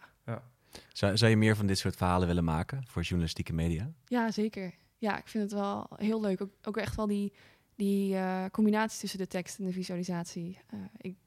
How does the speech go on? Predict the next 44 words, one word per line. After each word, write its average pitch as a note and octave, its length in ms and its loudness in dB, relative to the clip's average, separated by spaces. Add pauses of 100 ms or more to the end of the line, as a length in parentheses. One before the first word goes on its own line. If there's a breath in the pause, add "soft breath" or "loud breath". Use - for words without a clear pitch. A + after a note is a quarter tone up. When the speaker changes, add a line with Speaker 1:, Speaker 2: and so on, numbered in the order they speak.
(160)
Speaker 3:
ben G3 160 0
zelf G3 240 0
niet F#3+ 320 -4
goed - 180 -10
met E3+ 180 -4 (120)
tekst. - 480 -10 (500 soft breath)
Ik F3+ 100 -10
kan F#3+ 140 -4
een F#3 60 -4
stukje - 220 -8
schrijven, F#3 320 -4
maar F3 180 -6
het - 100 -18
is F3 80 -4
niet F3+ 140 -2
boeiend. F3+ 380 0
En F3 100 -2
dan F3 200 -4
om F3+ 160 -6 (100)
samen G3 320 -2
te G3+ 60 -12
werken F#3+ 180 -2
met G3 100 -6
mensen G3 220 -4
die G3 80 0
dat F#3 100 2
wel F#3+ 180 2
echt F#3+ 160 -2
kunnen, F#3 320 -4 (440 loud breath)
die G3 120 0
daar F#3+ 160 2
echt - 180 -8
iets, - 280 -8 (100)
ja, F3+ 220 -8
fantastisch - 380 -8
van F#3+ 100 -4
kunnen F#3 240 -4
maken F3+ 140 -6
en F#3 80 -6
dat F3+ 120 -6
dan F#3 120 -4
de F3+ 60 -4
visualisaties F3+ 640 -6
daar F3+ 220 -6